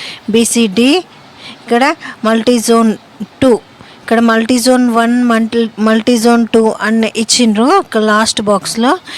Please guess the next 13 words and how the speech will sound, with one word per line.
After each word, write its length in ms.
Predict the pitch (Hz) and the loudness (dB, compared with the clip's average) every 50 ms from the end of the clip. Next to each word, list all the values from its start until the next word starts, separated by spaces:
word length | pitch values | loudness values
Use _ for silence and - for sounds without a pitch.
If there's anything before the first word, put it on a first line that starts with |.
| - 247 - - | -16 -12 -8 -4
ఇది 180 | 226 226 254 240 - | -2 0 0 0 2
చూసుకోండి. 600 | 240 214 - - - 208 196 196 214 262 330 370 - - - - - - - - | 0 0 0 -2 -2 0 0 0 0 0 -2 -2 -4 -8 -14 -14 -14 -10 -6 -4
నెక్స్ట్ 320 | 226 233 - - - 233 - - - - - - - - | -4 -2 -2 -2 0 0 -2 -2 -4 -12 -20 -20 -14 -8
సెకండ్ 420 | - - 247 226 - 247 247 240 | -4 -2 -2 0 0 0 0 2
ర్యాంక్ 240 | 240 240 233 226 233 | 2 0 0 0 0
వచ్చిన 300 | 226 220 - - 240 226 | -2 -2 -2 0 0 2
వాళ్ళ 180 | 226 220 220 220 | 2 2 2 0
మార్క్స్ 360 | 220 214 214 214 214 - - | 0 0 -2 -2 -4 -6 -6
కూడా 260 | - 240 233 233 269 | -2 0 0 2 0
ఫోర్ 280 | 269 - 247 220 214 208 | 0 0 0 0 0 0
ట్వంటీ 360 | - 214 202 208 190 208 202 | 0 -2 -2 -2 -2 -2 -2
నైన్. 280 | 202 190 190 196 208 240 | -2 -2 -2 0 0 0
ఇక్కడ 800 | 277 349 330 - - - - - - - - - - 233 226 | 0 0 -2 -6 -14 -20 -18 -18 -18 -18 -18 -6 -2 -2 -2